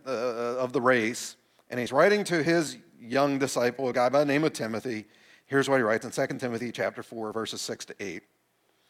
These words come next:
He says, "The time of my death is near. I have done what? I have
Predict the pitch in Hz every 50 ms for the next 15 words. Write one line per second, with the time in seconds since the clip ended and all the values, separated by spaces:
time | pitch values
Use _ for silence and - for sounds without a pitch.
0 | _ _ _ _ - - _ - - 208 - 190 156 - 170 143 - - - 156
1 | 160 196 208 202 196 185 165 156 147 156 147 151 147 - 160 123 113 123 120 117
2 | 104 101 101 - - - _ _ _ _ _ _ _ _ _ _ _ _ _ -
3 | 156 165 156 143 123 160 160 156 147 135 127 131 135 151 151 143 139 135 131 -
4 | - -